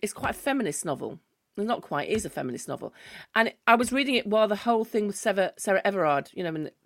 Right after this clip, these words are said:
he was found guilty, and that whole, for those who don't know, Sarah Everard was a woman who was killed by a Met police officer. And the, and I was reading it, uh, in the chapter about the, 'cause they're investigating this woman who was mur-,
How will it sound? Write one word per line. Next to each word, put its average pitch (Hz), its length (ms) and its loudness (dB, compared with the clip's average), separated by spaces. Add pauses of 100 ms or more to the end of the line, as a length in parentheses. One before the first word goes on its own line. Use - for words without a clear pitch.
he 180 160 -10
was 170 100 -10
found 170 260 -2
guilty, 180 360 -2
and - 140 -8 (140)
that - 140 -2
whole, 165 240 -4 (220)
for - 80 -6
those 220 180 4
who 240 60 0
don't 185 240 4
know, 175 220 2
Sarah 175 340 2
Everard 160 300 -2
was 156 180 -6
a 143 240 0 (340)
woman 185 260 2
who 190 60 -2
was 160 120 -6
killed 170 260 -4
by 139 200 -2 (100)
a 160 180 -2
Met - 300 -2
police 165 280 -4
officer. - 380 -10 (640)
And 208 200 2 (160)
the, 240 200 4 (140)
and 226 80 4
I 233 80 8
was 233 140 4
reading 302 260 2
it, - 180 0
uh, 131 120 -4 (160)
in 202 100 2
the 202 80 0
chapter - 340 -4
about 190 280 0
the, 196 80 2
'cause - 220 -4
they're 214 100 4
investigating 202 400 -2
this 170 120 -8
woman 185 200 -2
who 185 40 -2
was 160 120 -6
mur-, 180 340 0